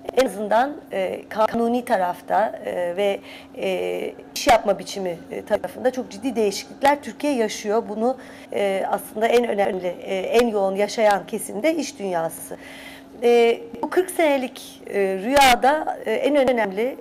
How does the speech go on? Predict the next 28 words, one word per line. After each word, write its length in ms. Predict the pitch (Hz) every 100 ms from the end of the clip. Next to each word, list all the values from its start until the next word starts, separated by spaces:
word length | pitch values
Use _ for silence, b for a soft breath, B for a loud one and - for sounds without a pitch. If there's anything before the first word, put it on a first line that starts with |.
| -
e, 380 | 214 - - -
aktörlerden 840 | - 208 - 233 220 214 220 220 196
biri 200 | 190 233
ve 60 |
en 140 | 240 247
önemli 420 | 233 208 208 208
destekçilerden 720 | 208 208 214 - 214 214 220
biri 120 | 214
iş 200 | 302 -
dünyası 520 | 226 196 175 175 165 160
oldu. 300 | 160 - - B B B B B
E, 260 | - 233 220 226
aslında 360 | 233 - 262 269
kendi 300 | 269 262 269
içinde 600 | 269 - 262 247 262 262 - - -
değişimi 460 | 220 233 233 269 247
en 240 | 247 254
yoğun 500 | 247 233 220 220 214 - 202
yaşaması 460 | 190 214 190 185
gereken, 480 | - 180 180 196 208
bu 60 | 214
sürece 380 | 214 214 208 220
kendini 340 | 214 208 214
uydurması 460 | 214 208 214 214 -
gereken 420 | 202 202 202 196
kesim 320 | 214 202 220
olmasına 460 | 208 208 202 226 196
rağmen, 340 | 170 208 285